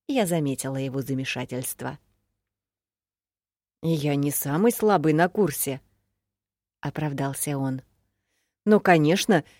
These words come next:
не магистр Фаренсис, это ты верно заметила. Кстати, некоторые настоящие леди сочли бы это моим преимуществом.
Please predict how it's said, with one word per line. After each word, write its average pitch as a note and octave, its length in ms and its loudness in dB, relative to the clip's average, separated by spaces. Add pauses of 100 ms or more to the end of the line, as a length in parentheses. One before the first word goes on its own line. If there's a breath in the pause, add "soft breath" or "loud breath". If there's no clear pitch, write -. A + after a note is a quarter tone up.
(120 soft breath)
не G#3 120 8
магистр G3 560 4
Фаренсис, D#3 680 4
это D3+ 200 0
ты F3 140 4
верно A3 360 8
заметила. D3 680 2 (840)
Кстати, F#3+ 600 2 (460)
некоторые G3 600 6
настоящие F#3+ 760 6
леди G3 280 4
сочли E3 440 4
бы E3 140 6
это G3+ 220 6
моим E3 320 4
преимуществом. D3 920 2